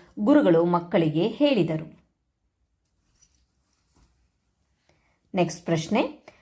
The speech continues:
ರೀಟಾ ಹೇಳಿದ ಆನೆ ಜಿಂಕೆ ಕಥೆಯ ವಿಶೇಷವೇನು? ಉತ್ತರ, ಸಾಮಾನ್ಯವಾಗಿ ಆಮೆ ಮೊಲದ ಕಥೆಯಲ್ಲಿ ಮೊಲಕ್ಕಿಂತ ನಿಧಾನವಾದ ಆಮೆ ಗೆಲ್ಲುತ್ತದೆ. ಆದರೆ ರೀಟಾ ಹೇಳಿದ ಆನೆ ಜಿಂಕೆ ಕಥೆಯಲ್ಲಿ ಜಿಂಕೆ ವೇಗವಾಗಿ ಓಡುವ ಪ್ರಾಣಿಯಾದರೂ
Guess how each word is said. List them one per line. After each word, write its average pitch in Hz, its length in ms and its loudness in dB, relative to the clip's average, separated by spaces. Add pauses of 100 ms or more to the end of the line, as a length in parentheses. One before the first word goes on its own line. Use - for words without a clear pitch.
(120)
ರೀಟಾ 392 460 4
ಹೇಳಿದ 277 300 4 (260)
ಆನೆ 226 400 2
ಜಿಂಕೆ 208 380 -4
ಕಥೆಯ 190 400 0
ವಿಶೇಷವೇನು? 180 960 0 (260)
ಉತ್ತರ, 403 300 2 (100)
ಸಾಮಾನ್ಯವಾಗಿ 294 1080 2
ಆಮೆ 277 280 4
ಮೊಲದ 208 300 2 (100)
ಕಥೆಯಲ್ಲಿ 190 760 -2 (220)
ಮೊಲಕ್ಕಿಂತ 254 580 0
ನಿಧಾನವಾದ 180 720 2
ಆಮೆ 247 240 0
ಗೆಲ್ಲುತ್ತದೆ. 156 760 -6 (220)
ಆದರೆ 214 360 6
ರೀಟಾ 285 400 0
ಹೇಳಿದ 214 260 2 (220)
ಆನೆ 277 300 0
ಜಿಂಕೆ 196 320 -6
ಕಥೆಯಲ್ಲಿ 180 600 -4
ಜಿಂಕೆ 202 320 0
ವೇಗವಾಗಿ 180 760 4
ಓಡುವ 170 400 0
ಪ್ರಾಣಿಯಾದರೂ 202 920 0